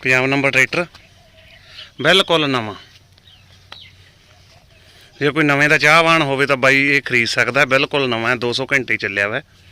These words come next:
ਅੱਗੇ ਤੁਹਾਨੂੰ ਵਿਖਾਉਣੇ ਆ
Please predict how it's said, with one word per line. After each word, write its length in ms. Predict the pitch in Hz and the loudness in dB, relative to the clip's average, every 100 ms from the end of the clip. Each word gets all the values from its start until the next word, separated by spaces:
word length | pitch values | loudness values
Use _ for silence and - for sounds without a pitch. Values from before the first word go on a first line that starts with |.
| _ _ _ _ _ _ _ _ _ - - - - - - - _ _ _ - _ - | _ _ _ _ _ _ _ _ _ -20 -20 -20 -20 -20 -20 -20 _ _ _ -20 _ -4
ਅੱਗੇ 240 | 147 160 | 0 2
ਤੁਹਾਨੂੰ 220 | 156 170 | 2 2
ਵਿਖਾਉਣੇ 400 | 160 143 156 160 156 | 2 0 2 4 4
ਆ 220 | 160 | 2